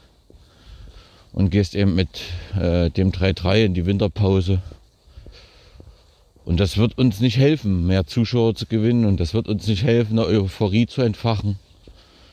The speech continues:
Und das ist ärgerlich. Also müssen wir da andere Wege suchen. Aber ja, es hätte halt gut gepasst,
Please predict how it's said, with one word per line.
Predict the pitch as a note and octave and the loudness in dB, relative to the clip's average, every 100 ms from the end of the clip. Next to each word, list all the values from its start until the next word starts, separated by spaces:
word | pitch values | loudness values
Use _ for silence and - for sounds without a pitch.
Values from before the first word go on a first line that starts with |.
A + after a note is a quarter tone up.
| - - - - - - - - - - _ - - - - | -20 -20 -20 -20 -20 -20 -20 -20 -20 -20 _ -20 -20 -20 -6
Und | F#2 | 0
das | G#2+ F2+ | 2 0
ist | F2+ | 0
ärgerlich. | G#2 G2+ F2 D#2 | 0 2 0 0
Also | C#2 D2+ | 0 2
müssen | G2 F#2+ | 2 2
wir | G#2 | 0
da | G2+ | 0
andere | G#2+ B2 A#2 | 0 2 2
Wege | A#2 C#3 | 2 2
suchen. | C3+ D3 C#3+ D3+ C#3 - - - - - G#2 _ _ - _ | 0 0 0 -2 -4 -12 -20 -20 -20 -20 -20 _ _ -20 _
Aber | - G2+ F#2+ - F2+ F2 E2+ E2 _ _ _ - - - - - - - - _ _ - - - - _ - | -6 -4 -2 0 0 0 -2 -6 _ _ _ -20 -20 -20 -20 -20 -20 -20 -20 _ _ -20 -20 -20 -20 _ -10
ja, | E2 D#2+ D#2 | -2 -2 -2
es | - - | -4 0
hätte | C3+ B2 | 2 2
halt | A#2 | 2
gut | A#2+ A#2+ | 0 -2
gepasst, | G#2+ - B2+ - - - | -2 0 0 -2 -16 -18